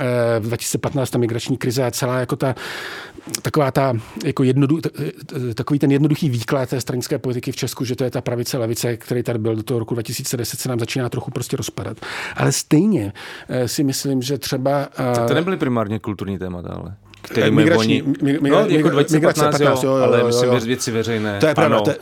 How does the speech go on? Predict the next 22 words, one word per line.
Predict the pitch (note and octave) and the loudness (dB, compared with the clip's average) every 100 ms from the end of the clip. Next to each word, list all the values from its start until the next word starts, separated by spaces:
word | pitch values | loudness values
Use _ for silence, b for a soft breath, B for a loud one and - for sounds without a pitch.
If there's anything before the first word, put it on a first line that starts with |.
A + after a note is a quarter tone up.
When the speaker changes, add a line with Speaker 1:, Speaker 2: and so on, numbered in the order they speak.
| - | 0
Speaker 1:
to | D3+ | 2
je | C3 | 2
pravda, | C3+ C3 B2+ | 2 0 0
to | B2+ | 0
byly, | B2+ B2+ A#2 | 0 0 0
že | A#2+ | -2
jo, | A#2+ | -2
antikorupční, | A2+ A2+ A2+ G#2 - G#2+ | 0 0 0 -2 -2 0
ale | G#2+ G2+ | 2 0
to, | A#2+ G2 | 0 -2
Speaker 2:
No. | - A2+ | -2 0
Speaker 1:
no, | A2 | 0
no, | G#2+ G#2 - | -2 -4 -8
no, | A2 | -2
to | A2+ | 0
je | |
jako | A2 | 0
by | A2+ | 0
nějaká | A2 G#2 | -2 -4
ta | A2 | -4
antikorupční, | A2 G#2 - G2 - A2 | -4 -4 -4 -6 -6 -6
eh, | - | -4